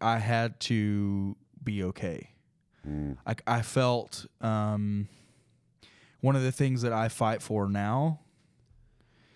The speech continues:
Speaker 1: uh, especially with people who lose someone that they love, is I fight pretty hard for be sad. Do not skip over being sad.
Speaker 2: Mm.
Speaker 1: Because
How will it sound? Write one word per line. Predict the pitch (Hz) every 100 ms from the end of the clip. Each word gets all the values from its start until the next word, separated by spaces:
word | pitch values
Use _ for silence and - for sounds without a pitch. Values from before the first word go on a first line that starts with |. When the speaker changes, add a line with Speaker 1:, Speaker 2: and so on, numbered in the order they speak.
| _ _ _ - -
Speaker 1:
uh, | 107 107 107
especially | 113 - 120 - 117
with | -
people | 113 104 101
who | 107
lose | 98 101 113
someone | - 120 117 117
that | 110 101
they | 101
love, | 95 95 104 120 -
is | 110 104 -
I | 107 117
fight | - 110 101
pretty | - 110 104
hard | 107 101 101 92
for | - 101 95 95 95 92 - _ _ _ _ _ _ - -
be | 127 123
sad. | - 107 101 95 101 - -
Do | 120 113
not | 113 -
skip | - 107
over | 101 101
being | 98 95 92
sad. | - 90 90 78
Speaker 2:
Mm. | 76 71 69 _ _ - -
Speaker 1:
Because | 110 123 107